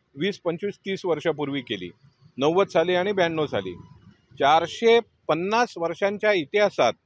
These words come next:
जवळपास शहात्तर लढाया झाल्या.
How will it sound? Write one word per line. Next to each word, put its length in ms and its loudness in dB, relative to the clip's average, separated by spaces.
जवळपास 460 2
शहात्तर 500 0
लढाया 420 4
झाल्या. 320 0